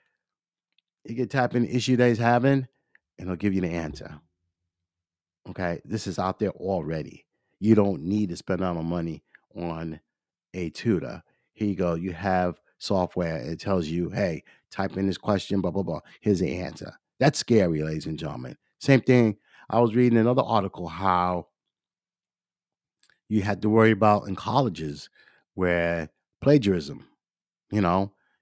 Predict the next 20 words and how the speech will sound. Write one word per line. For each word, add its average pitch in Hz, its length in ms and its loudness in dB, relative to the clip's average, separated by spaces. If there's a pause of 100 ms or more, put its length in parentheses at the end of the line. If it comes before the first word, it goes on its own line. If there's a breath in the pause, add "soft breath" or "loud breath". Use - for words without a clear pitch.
(160)
you, 101 340 2
you're 92 180 -6
told 98 380 -6
to, 107 180 0
I, 123 220 2
hey, 110 120 -2
when 95 140 0
I 120 80 4
was 143 80 2
in 156 80 0
college, 127 280 2
I 113 40 -2
had 120 60 -2
to 117 60 -6
write 113 200 -2
papers, 113 480 -2 (640)
okay, 113 420 -2
or 95 100 -14
type 127 320 -2
it. 87 180 -8